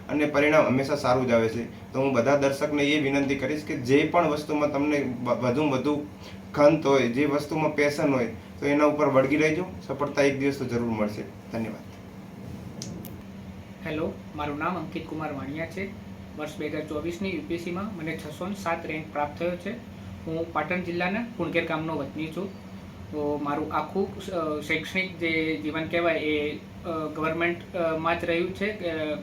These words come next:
Speaker 2: ગવર્મેન્ટ સ્કૂલ સ્પોન્સર્ડ જ રહ્યું છે અને મારી તૈયારી પણ જે રહી આ જર્નીની એ મેં સ-, સરકારી જિલ્લા લાઇબ્રેરી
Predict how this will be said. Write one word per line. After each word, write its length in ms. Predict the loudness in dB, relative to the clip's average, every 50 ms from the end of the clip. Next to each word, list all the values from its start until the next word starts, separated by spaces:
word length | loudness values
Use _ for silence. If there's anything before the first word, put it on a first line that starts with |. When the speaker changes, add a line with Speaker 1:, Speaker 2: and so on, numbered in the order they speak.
| -8 -4 0
Speaker 2:
ગવર્મેન્ટ 340 | 0 2 2 2 0 0 0
સ્કૂલ 500 | -2 -2 2 2 4 4 2 2 -2 -4
સ્પોન્સર્ડ 560 | -8 -10 -6 -4 -2 -2 0 0 0 2 2
જ 120 | 0 0
રહ્યું 300 | 2 2 2 2 0 -2
છે 380 | -2 -4 -4 -4 -6 -10 -14 -14 -14 -14 -12 -8 -4
અને 80 | -2
મારી 240 | 0 2 2 2 2
તૈયારી 400 | 2 2 2 4 4 4 4 2
પણ 240 | 2 0 0 0 2
જે 160 | 2 4 4
રહી 240 | 4 4 2 2 2
આ 180 | 2 2 2
જર્નીની 540 | 0 0 -2 -2 0 0 0 0 0 0 0
એ 60 | 0
મેં 120 | 0 -2 -2
સ-, 320 | -2 -2 0 0 0 -2
સરકારી 400 | -2 -6 -4 -2 -2 -2 0 -2
જિલ્લા 240 | -2 -2 0 2 2
લાઇબ્રેરી 480 | 4 4 2 4 4 2 2 2 0